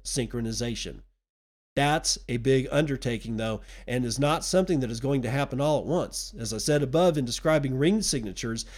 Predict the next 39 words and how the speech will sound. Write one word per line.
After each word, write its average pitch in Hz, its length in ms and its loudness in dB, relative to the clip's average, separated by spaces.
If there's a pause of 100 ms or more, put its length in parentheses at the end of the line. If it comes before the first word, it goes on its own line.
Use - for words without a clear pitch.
(160)
a 123 80 0
Z 147 220 2
K 143 260 2
P 185 240 0
requires 151 640 2
a 151 60 -4
protocol 165 520 2
be 131 200 0
designed 127 400 0
for 139 120 -6
each 120 220 -8
specific 135 580 -4
thing 147 580 4
that 123 100 -4
you 131 220 -2
are 139 80 0
trying 123 320 -2
to 127 80 -4
prove. 143 500 2 (440)
There 151 160 8
is 180 300 8
no 107 320 2
zero 123 400 2
knowledge 113 500 0
proof 120 280 0
that 107 100 -6
can 117 160 -6
arbitrarily 123 800 -2
prove 151 360 4
anything 160 520 4
because 151 400 0
each 160 200 -4
one 165 520 0 (280)
needs 135 320 0
its 156 220 -2
own 143 240 0
unique 131 540 -2
proof 262 480 4
protocol 107 720 -2